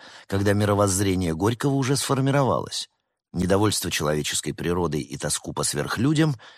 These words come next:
не один Ницше испытывал. В России к тому было еще побольше оснований, чем в Европе.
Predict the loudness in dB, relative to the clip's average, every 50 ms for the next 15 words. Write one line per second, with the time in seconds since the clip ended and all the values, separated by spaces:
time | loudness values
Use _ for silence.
0 | -12 -4 0 2 4 4 4 2 2 0 0 -2 0 -2 -2 -4 -4 -4 -4 -4
1 | -4 -4 -4 -6 -6 -8 -12 -12 -12 -10 -10 -10 -10 -12 -14 _ _ _ _ _
2 | _ _ _ _ -6 -2 2 4 4 4 2 2 0 2 2 2 2 2 2 2
3 | 4 4 4 4 4 4 4 4 4 2 2 0 0 0 2 2 0 0 0 0
4 | 0 0 0 0 0 0 0 0 0 0 0 0 0 0 -2 -2 -2 -4 -4 -2
5 | -2 -4 -4 -4 -4 -6 -8 -8 -10 -14 -16 -16